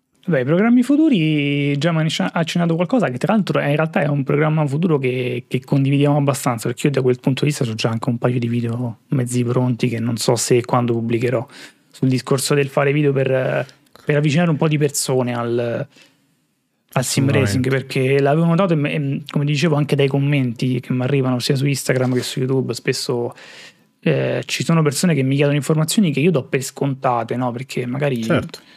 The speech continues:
Speaker 1: giocando a sta roba da anni uno dà per scontate cose sia a livello di postazioni che appunto banalmente di concetti di guida, che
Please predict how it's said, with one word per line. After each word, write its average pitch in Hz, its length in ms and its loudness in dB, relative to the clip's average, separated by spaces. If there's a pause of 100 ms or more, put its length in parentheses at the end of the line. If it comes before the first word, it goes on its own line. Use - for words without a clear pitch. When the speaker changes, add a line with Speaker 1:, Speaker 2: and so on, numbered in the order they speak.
Speaker 1:
giocando 147 440 0
a - 20 0
sta 139 160 -4
roba 147 240 2
da 139 160 2
anni 143 260 0
uno 151 140 0
dà 120 100 -6
per 143 140 -10
scontate 131 420 -2
cose 139 240 0
sia 156 160 0
a 143 60 2
livello 147 260 0
di 139 100 -2
postazioni 143 680 -2
che 131 160 0
appunto 135 320 0
banalmente 139 500 0
di 139 80 0
concetti 135 460 0
di 135 80 -4
guida, 156 260 0
che 127 220 -4